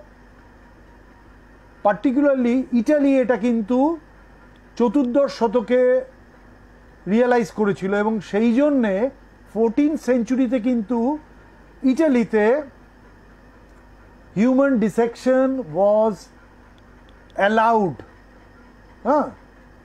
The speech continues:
government থেকে human ডিসেকশনকে সম্মতি দেওয়া হয়, ঠিক আছে? England কিন্তু দেয়নি। England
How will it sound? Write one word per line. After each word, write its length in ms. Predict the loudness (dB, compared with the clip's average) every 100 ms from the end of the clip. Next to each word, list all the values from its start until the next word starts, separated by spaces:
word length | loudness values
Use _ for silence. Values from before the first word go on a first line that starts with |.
| -12 -2
government 480 | -2 0 0 0 -2
থেকে 240 | 0 2
human 480 | 2 2 2 0 0
ডিসেকশনকে 1080 | -2 -4 -6 -4 -2 -2 0 2 2 0 -4 -12 -20 -20 -20 -20 -20 -20 -20 -6
সম্মতি 460 | -2 0 2 2
দেওয়া 240 | 2 2 0
হয়, 180 | -4 -10 -20 -20 -20 -20 -20 -20 -8
ঠিক 160 | -2 0
আছে? 260 | 0 -4 -12 -16 -20 -4
England 440 | 0 2 2 2 2
কিন্তু 260 | 0 2
দেয়নি। 500 | 0 0 -2 -8 -2
England 440 | 0 2 2 -2